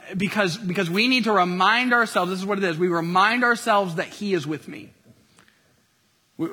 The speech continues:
that's, that's the first step. Remind, God is with me. Okay, Holy Spirit is indwelling me. He's with me. He's not abandoned me. He's with me. Okay, I might be going through a valley of the shadow of death, but I know a truth in that, that he is with me. Like, yes, he, he may not take away the pain, but he's gonna be with me through the pain.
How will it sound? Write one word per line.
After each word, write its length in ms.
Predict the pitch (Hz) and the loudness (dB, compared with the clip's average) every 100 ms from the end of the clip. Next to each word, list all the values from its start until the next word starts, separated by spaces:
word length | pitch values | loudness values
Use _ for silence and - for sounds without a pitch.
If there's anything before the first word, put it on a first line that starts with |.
| 190 - - - - | -8 -18 -20 -18 -4
that's, 260 | 160 175 | -2 0
that's 160 | 175 170 | -2 -6
the 60 | 190 | -2
first 240 | 247 - | -2 0
step. 200 | 147 165 | -4 -4
Remind, 840 | 208 180 180 214 233 190 202 175 | -2 2 4 4 2 -2 -6 -6
God 240 | 165 170 196 | 0 2 2
is 120 | 185 | 0
with 160 | 185 147 | -4 -8
me. 160 | 107 | -12
Okay, 220 | 127 151 | -6 -6
Holy 280 | 117 151 165 | -6 -4 -4
Spirit 400 | 165 185 175 175 | -2 0 0 0
is 100 | 147 | -4
indwelling 460 | 147 135 165 190 190 | -4 0 0 0 0
me. 220 | 196 190 - - | -2 -4 -10 -8
He's 140 | 147 | -4
with 180 | 170 175 | -4 -2
me. 160 | 196 - - | -6 -6 -6
He's 120 | 165 | -4
not 120 | 131 | -4
abandoned 400 | 120 135 185 202 | -4 -4 -2 -2
me. 200 | 214 220 - | -2 -4 -8
He's 160 | 156 127 | -8 -4
with 200 | 180 190 | -4 -2
me. 220 | 208 208 - 156 | -2 -4 -8 -6
Okay, 200 | 202 185 | 0 2
I 100 | 185 | 2
might 140 | 185 | 0
be 80 | 185 | 0
going 160 | 190 | -2
through 140 | 185 196 | 0 0
a 40 | |
valley 260 | 170 185 185 | 2 2 2
of 80 | 170 | -2
the 60 | |
shadow 240 | 160 190 180 | -2 0 0
of 100 | 160 | -2
death, 180 | 185 180 | -2 0
but 120 | 160 | 0
I 140 | 165 | 0
know 320 | 165 180 214 - | 0 0 0 -2
a 60 | |
truth 460 | 160 - 240 196 - | -10 -4 -4 -4 -6
in 180 | 170 151 | -4 0
that, 260 | 151 156 | 0 -2
that 120 | 156 - | -8 -6
he 140 | 165 | -4
is 100 | 139 | -4
with 160 | 123 - | -8 -12
me. 160 | - - _ _ _ _ _ _ | -20 -20 _ _ _ _ _ _
Like, 140 | 160 175 | -2 0
yes, 200 | 185 247 | 0 -2
he, 240 | 185 196 | -2 -2
he 140 | 180 | 0
may 120 | 196 202 | 0 2
not 140 | 185 | 2
take 140 | 208 | 0
away 160 | 170 196 | 2 0
the 80 | 220 | 0
pain, 200 | 226 226 | 0 0
but 100 | 196 | 0
he's 100 | 170 | -2
gonna 140 | 170 | -2
be 100 | 156 | -2
with 180 | 143 151 | -2 -4
me 120 | 151 | -6
through 200 | 139 202 | -4 -2
the 100 | 214 | -2
pain. 320 | 220 226 240 | 0 -2 -2